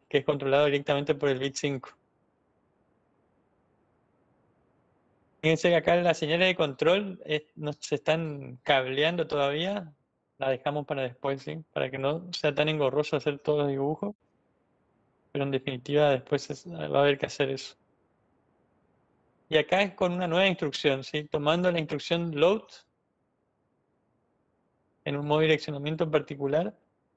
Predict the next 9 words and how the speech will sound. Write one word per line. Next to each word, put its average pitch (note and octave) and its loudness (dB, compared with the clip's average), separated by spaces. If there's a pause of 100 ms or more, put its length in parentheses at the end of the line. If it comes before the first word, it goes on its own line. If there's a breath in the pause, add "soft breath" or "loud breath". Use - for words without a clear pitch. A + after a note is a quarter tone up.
(1700)
que E3 4
se E3+ -2
llama E3 2
modo F3 4
relativo E3+ 4
al F3 4
contador D#3 0
de E3+ 2
programa. D#3+ 0